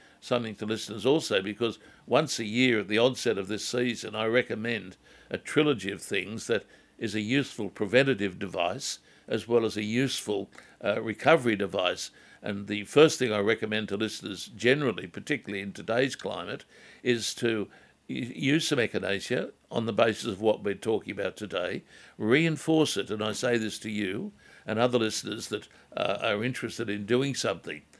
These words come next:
to improve their immunology, start to take significant doses of vitamin C. Now, I know that sounds rather glib, but, uh, vitamin C, in my opinion, is still an underrated agent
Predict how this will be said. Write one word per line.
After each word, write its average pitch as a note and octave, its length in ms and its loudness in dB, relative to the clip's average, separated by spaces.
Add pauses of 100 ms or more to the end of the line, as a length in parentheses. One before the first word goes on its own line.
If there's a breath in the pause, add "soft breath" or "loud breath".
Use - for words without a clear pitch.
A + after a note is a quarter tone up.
(320 loud breath)
to G#2+ 140 -6
improve B2 540 2
their F#2+ 300 0
immunology, G#2 800 -2 (320 loud breath)
start D3 440 2
to C#3 100 -8
take A#2 300 2
significant A#2+ 720 -2
doses G2+ 420 -2
of G#2+ 80 -8
vitamin G2 440 -2
C. F#2 380 -4 (920 soft breath)
Now, G#2+ 300 -2 (120)
I A2 120 0
know C3 300 6
that A#2 200 6
sounds A2 340 0
rather G#2+ 280 4
glib, G#2 460 0 (440 soft breath)
but, G#2+ 320 2 (300 soft breath)
uh, A2 120 -6
vitamin B2 500 6
C, G#2+ 440 2
in A2 160 -4
my B2+ 180 6
opinion, A2 440 -2
is G2 140 -4
still F#2 560 2 (440 soft breath)
an G#2+ 180 0
underrated A#2+ 760 4
agent G#2+ 600 -2